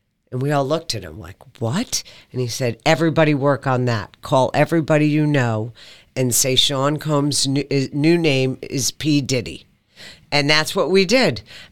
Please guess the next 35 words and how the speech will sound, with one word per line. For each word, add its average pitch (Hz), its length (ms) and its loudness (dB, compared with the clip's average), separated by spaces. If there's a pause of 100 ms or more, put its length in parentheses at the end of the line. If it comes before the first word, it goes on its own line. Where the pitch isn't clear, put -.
And 143 120 -2
I 180 200 -2
thought, 151 480 -2 (500)
"This - 220 -2
guy 214 240 -8
must - 240 -8
be 190 100 -8
crazy." 233 580 -6 (360)
But 127 100 -4
it 107 80 -8
was 123 160 -4
brilliant. 117 520 -6 (320)
It 185 60 -6
was 190 140 -4
brilliant. 233 480 -2 (800)
And 147 380 0 (580)
after 175 440 -2
two 214 320 0
days, 202 560 0 (220)
that 151 220 2
was 139 200 0
the 143 100 -4
story. 131 580 -2 (300)
Puff 175 300 -2
Daddy 160 260 4
has 143 260 4
a 147 60 4
new, 143 260 4 (120)
new 143 340 4
name, 117 400 0
P 127 260 -4
Diddy. 110 440 -4
<laughs> - 60 -20 (680)
So 190 180 4
I've, 180 180 4